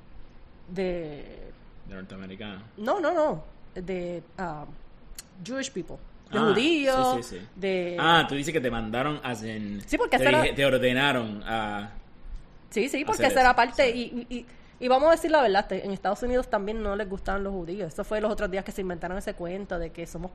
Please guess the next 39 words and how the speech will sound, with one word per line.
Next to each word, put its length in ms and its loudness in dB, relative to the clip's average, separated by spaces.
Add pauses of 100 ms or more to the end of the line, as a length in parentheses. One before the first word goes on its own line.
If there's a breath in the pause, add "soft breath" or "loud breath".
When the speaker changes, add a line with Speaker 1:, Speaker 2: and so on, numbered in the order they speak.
Speaker 1:
panas 280 -4
de 60 -8
los 100 -8
judíos. 380 -6 (540 loud breath)
A 100 -2
los 80 2
judíos 540 4
en 220 0
todas 260 4
partes 320 2
del 100 2
mundo, 400 0
a 140 4
través 240 2
de 80 2
la 40 -2
historia, 360 2
siempre 300 -4
los 100 0
han 80 -4
detestado 480 -2
y 20 -6
los 120 -6
han 40 -12
sacado 240 -8
pa'l 180 -12
carajo 520 4
y 20 -6
los 80 -2
acusan 320 -6
de 100 -2
mierda. 380 0
Siempre 240 0
los 80 4
han 60 2
acusado 260 -4
de 80 -4
mierda. 280 -12
Speaker 2:
Sí, 140 -12